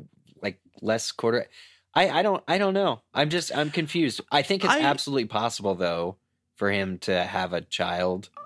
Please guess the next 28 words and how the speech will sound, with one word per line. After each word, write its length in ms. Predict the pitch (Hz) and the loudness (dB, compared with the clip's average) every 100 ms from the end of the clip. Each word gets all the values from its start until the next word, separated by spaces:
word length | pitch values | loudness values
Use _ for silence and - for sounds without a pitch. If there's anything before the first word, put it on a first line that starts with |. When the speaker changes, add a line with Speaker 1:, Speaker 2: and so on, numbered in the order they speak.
| - _ _ - 92 - | -16 _ _ -4 0 2
Speaker 2:
This 260 | 339 262 | 2 2
Speaker 1:
Um, 60 | 262 | 0
Speaker 2:
is 100 | - | 2
the 100 | 165 | 0
one 420 | 135 143 156 180 | 2 0 0 0
question 560 | - 147 135 - 110 107 | 0 2 2 0 -2 2
I 200 | 120 127 | 2 4
wish 280 | 127 117 - | 2 -2 0
J 160 | 120 | 0
K 180 | 113 120 | 2 0
Rowling 480 | 113 110 110 107 104 104 | 2 2 2 0 -2 -4
Speaker 1:
<laughs> 100 | - | -4
Speaker 2:
would 380 | 120 120 127 117 123 | 0 2 4 2 -2
address 640 | 113 120 110 107 - - - - | -4 -2 -2 -2 -6 -8 -12 -6
concerning 480 | 135 123 131 120 113 | -4 2 2 2 0
the 80 | |
Cursed 280 | 113 123 107 | 0 0 0
Child. 240 | 127 101 107 | 0 0 0
She 140 | 135 | 0
has 100 | 131 | 0
stayed 340 | - - 180 208 | 0 2 0 0
quiet 500 | - 185 170 180 175 | 0 2 2 2 0
about 340 | 120 135 120 | 0 0 -2
developments 520 | - 107 123 139 127 120 | -2 2 2 2 -2 -4
in 60 | |
the 60 | 120 | -6
Cursed 300 | - 127 - | -2 -2 0
Child. 340 | 123 120 120 | 2 4 2